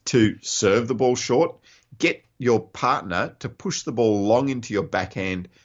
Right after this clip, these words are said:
um, all the time to you. So by doing that, you know where the ball's coming, you can set yourself, and you can make that backhand topspin, uh, or practice that backhand topspin stroke. But as a next step, and this is a really important step,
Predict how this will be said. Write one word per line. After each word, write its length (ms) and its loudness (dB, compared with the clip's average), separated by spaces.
um, 280 -6
all 260 0
the 80 -10
time 360 -2
to 120 -6
you. 180 -4
So 260 0
by 160 2
doing 400 -2
that, 300 -4
you 180 -4
know 280 -2
where 140 0
the 80 0
ball's 340 -4
coming, 360 -4
you 100 -6
can 180 -8
set 340 -2
yourself, 540 -2
and 300 0
you 100 -2
can 200 -8
make 280 -4
that 280 -6
backhand 540 -6
topspin, 580 -8
uh, 300 -2
or 160 -2
practice 480 -8
that 240 -6
backhand 460 -6
topspin 520 -10
stroke. 580 -4
But 300 -2
as 200 -4
a 60 -6
next 540 -10
step, 600 -10
and 120 -6
this 160 -8
is 80 -4
a 60 0
really 300 2
important 500 -2
step, 340 -6